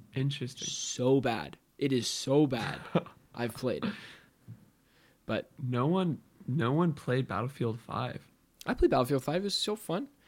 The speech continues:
Speaker 2: Game's broken as hell, but it's a really great time. I think Battlefield's,
Speaker 1: <laughs>
Speaker 2: Battlefield's a beautiful series. I like it a lot.
Speaker 1: It is a beautiful series. They look good, all of 'em.
Speaker 2: And they just play. It, it feels, they feel good to play all the time.
Speaker 1: Mm-hmm.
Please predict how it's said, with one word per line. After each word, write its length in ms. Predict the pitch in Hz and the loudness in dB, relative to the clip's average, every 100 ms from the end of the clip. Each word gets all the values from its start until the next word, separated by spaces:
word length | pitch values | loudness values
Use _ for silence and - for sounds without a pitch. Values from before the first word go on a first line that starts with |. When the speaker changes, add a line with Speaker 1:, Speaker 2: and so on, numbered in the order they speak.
| - _ - | -20 _ -2
Speaker 2:
Game's 220 | 202 180 | 0 2
broken 320 | 147 160 175 | 2 4 2
as 100 | 151 | 0
hell, 180 | 170 185 | 0 -2
but 120 | 135 | -2
it's 100 | 123 | -4
a 60 | 131 | -4
really 200 | 175 277 | -4 -4
great 240 | - 165 | -4 -4
time. 280 | 147 160 135 | -4 -4 -4
I 80 | - | -2
think 140 | 156 269 | -2 6
Battlefield's, 420 | 202 196 208 175 | 6 6 2 0
Speaker 1:
<laughs> 200 | - - | -2 -6
Speaker 2:
Battlefield's 440 | 147 185 - 226 135 | -2 -2 -2 -6 -4
a 20 | |
beautiful 320 | 139 139 - | -4 -4 -6
series. 460 | - 127 120 - - - - | -6 -4 -4 -8 -14 -20 -12
I 60 | |
like 140 | 175 - | -8 -6
it 60 | |
a 40 | 117 | -6
lot. 240 | 107 - _ _ | -8 -10 _ _
Speaker 1:
It 80 | 131 | 2
is 120 | 143 | 4
a 60 | 120 | 4
beautiful 340 | 120 113 113 | 0 -2 -6
series. 320 | 120 - - - | -6 -8 -8 -6
They 100 | 117 | -4
look 200 | 123 - | -4 -6
good, 200 | 101 - - | -10 -8 -6
all 160 | 110 | -4
of 80 | 104 | -4
'em. 140 | - - 277 | -10 -12 -6
Speaker 2:
And 80 | |
they 100 | 285 | -4
just 200 | 240 226 | -4 -6
play. 320 | - 170 247 - | -2 -2 -2 0
It, 180 | 180 180 - | -2 -2 -6
it 80 | - | -4
feels, 280 | 156 277 - | -2 -2 -2
they 80 | 139 | -8
feel 200 | - 247 | -6 -8
good 160 | 220 | -8
to 40 | 175 | -8
play 220 | - 190 - _ | -8 -10 -10 _
all 100 | - | -10
the 80 | 165 | -8
time. 200 | 147 127 - _ - | -10 -12 -16 _ -6
Speaker 1:
Mm-hmm. 260 | 123 127 | -4 -2